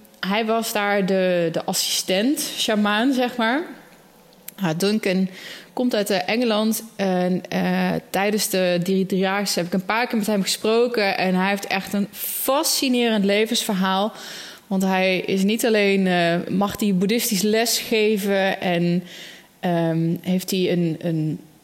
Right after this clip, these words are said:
ja, een bepaald ritueel wat hij doet, het chanten, het Nam Myoho Renge Kyo chanten. Nou, daar gaan we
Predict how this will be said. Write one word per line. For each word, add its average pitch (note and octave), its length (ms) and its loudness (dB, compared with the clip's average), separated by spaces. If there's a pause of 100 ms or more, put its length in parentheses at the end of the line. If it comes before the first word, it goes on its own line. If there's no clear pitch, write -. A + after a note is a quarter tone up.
(160)
ja, F#3 160 -2
een D#3 60 0
bepaald F3 300 0
ritueel G#3 480 2
wat A3+ 140 0
hij G3 80 2
doet, A#3+ 160 2
het F#3+ 280 -2
chanten, A3+ 460 0
het F#3+ 100 0
Nam F#3+ 300 2
Myoho F3+ 280 2
Renge F#3+ 400 0
Kyo F#3+ 460 0
chanten. F#3+ 440 0
Nou, C3+ 120 -2
daar F3+ 100 -4
gaan F3+ 200 -2
we F3 60 0